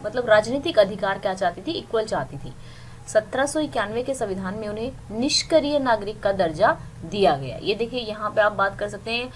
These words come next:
यहाँ पे active citizen ना देके इन्होंने क्या निष्क्रिय नागरिक का दर्जा दे दिया। शुरू में क्रांतिकारी सरकार ने सुधार लाने वाले कुछ कानून लागू किए थे। लड़कियों के लिए स्कूली शिक्षा को अनिवार्य बना दिया गया था।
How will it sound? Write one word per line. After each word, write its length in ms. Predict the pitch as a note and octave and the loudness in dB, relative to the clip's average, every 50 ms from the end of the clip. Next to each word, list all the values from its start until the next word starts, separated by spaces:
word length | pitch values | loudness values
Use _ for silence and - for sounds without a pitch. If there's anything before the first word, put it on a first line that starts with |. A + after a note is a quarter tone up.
| - - - - - | -16 -18 -14 -8 -4
यहाँ 140 | G#3+ G#3+ A3 | -2 0 2
पे 100 | A#3+ - | 2 2
active 460 | - - - - - - - C#4+ C#4+ | 2 0 -4 -6 -2 2 2 2 2
citizen 400 | C#4 - A3+ A#3 A#3+ A3+ A#3 A3+ | 0 -2 -2 -2 -2 -2 -2 -2
ना 160 | A3+ G#3+ G#3 | -2 -2 -2
देके 320 | G#3 G3+ G3+ G3 - B3 | -2 -4 -4 -4 -4 -4
इन्होंने 280 | B3 A3 A3 A#3 D#4+ G#4 - - - - - - - | -4 -4 -4 -6 -6 -6 -8 -14 -18 -20 -18 -8 0
क्या 240 | - A3+ B3 D4+ D#4+ C#4+ | 4 4 4 4 4 0
निष्क्रिय 500 | B3 A3+ A3+ - - B3+ A3 B3 B3+ B3+ | -4 -4 -4 -2 -2 0 2 4 4 4
नागरिक 320 | A#3+ G#3+ F#3 F3 F3 - | 4 0 -2 -4 -4 -4
का 80 | - A3+ | -2 0
दर्जा 260 | G#3 G3 D#3 D3 D#3 | 0 0 0 0 -2
दे 140 | C#3+ C#3 B2+ | -2 -2 -4
दिया। 200 | B2+ B2+ A2+ - - - - - - - - - - | -8 -10 -12 -14 -16 -18 -20 -20 -20 -20 -20 -16 -8
शुरू 220 | - - D4+ F#4 | -4 0 2 2
में 200 | G#4 G#4+ A4 G#4+ | 2 2 0 0
क्रांतिकारी 560 | - - C#4+ B3+ B3+ B3+ D#4+ C#4+ C#4+ C4 C4 C4+ | 4 4 4 4 4 0 -4 -2 0 0 0 0
सरकार 380 | - B3+ A3+ - G3+ F#3+ F#3+ | -2 -6 -4 -2 0 0 0
ने 120 | F#3+ F#3+ G3 | -2 -4 -4
सुधार 380 | - B3 G#3 A3 A3 A#3 B3 | -4 -6 -2 2 4 4 4
लाने 300 | B3 A3+ G#3+ - F3+ F#3 | 4 2 0 0 -2 -2
वाले 200 | F3 E3+ E3 A#3+ | -2 -2 -2 -2
कुछ 240 | C4 - D4 D4 - | -4 -6 -6 -8 -2
कानून 360 | - A#3 G#3 G#3 B3 C4 B3+ | 0 0 2 2 0 0 2
लागू 220 | A3+ G#3 A3 A#3 C4+ | 2 2 2 0 -4
किए 320 | - - B3+ A#3+ G#3 - | -6 -4 -2 -2 -2 -2
थे। 160 | - - C3+ - - - - - - - - - | -4 -8 -12 -12 -14 -14 -14 -14 -14 -14 -8 -4
लड़कियों 340 | E3+ F3+ F#3+ F#3 G3 A3+ G#3+ | -4 -4 -4 -2 -4 -4 -4
के 100 | A3 A#3+ | -2 0
लिए 140 | A3 G#3+ A3+ | 0 0 0
स्कूली 420 | A3 - - - F#3+ G3+ G3+ G3+ | 0 -4 -10 -8 -8 -6 -6 -6
शिक्षा 360 | G3+ - G#3+ F#3+ - - G3 | -6 -8 -10 -6 -2 -2 -2
को 120 | F#3+ F#3+ G3 | 0 -2 -4
अनिवार्य 400 | F#3 F3 D#3+ D#3 D#3 D#3 D#3+ E3+ | -4 -4 -2 -2 -2 -2 -2 -2
बना 260 | F3 F3 F3 D#3+ D#3+ | -4 -4 -4 -4 -4
दिया 180 | E3+ E3+ E3+ | -4 -4 -4
गया 180 | D#3+ E3 E3+ E3 | -2 -2 -2 -2
था। 220 | - F#3 F3 F#3 | -2 -4 -8 -10